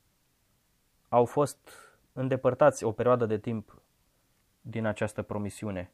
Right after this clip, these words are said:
ca popor, ca națiune. În Noul Legământ,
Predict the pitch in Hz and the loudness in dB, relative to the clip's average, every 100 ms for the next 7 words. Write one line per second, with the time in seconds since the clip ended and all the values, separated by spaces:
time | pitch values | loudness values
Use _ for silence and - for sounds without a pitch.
0 | _ - 107 104 98 95 113 107 120 - | _ 0 2 2 0 -4 -8 -2 -2 0
1 | - 98 95 123 104 82 _ _ _ _ | -4 -4 -6 -6 -8 -10 _ _ _ _
2 | _ _ _ _ _ _ _ - _ _ | _ _ _ _ _ _ _ -20 _ _
3 | _ _ - 123 120 143 180 170 156 139 | _ _ -2 0 4 4 6 4 4 2
4 | 143 175 - | 0 -4 -10